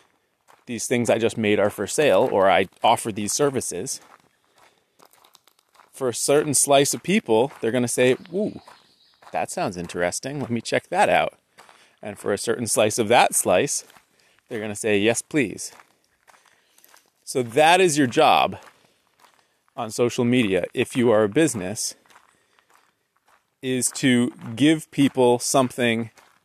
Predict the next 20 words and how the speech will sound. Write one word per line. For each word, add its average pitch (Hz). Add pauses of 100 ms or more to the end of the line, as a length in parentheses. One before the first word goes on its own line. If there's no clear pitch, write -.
(100)
for -
free 113 (260)
that 117
is 107
worth 117
their 117
attention, 107 (520)
because 107
they 135
are 131
giving 127
you 98
their 98
attention. 101 (1600)
And 113
then 120
you 120
mix 123
into 143
that 85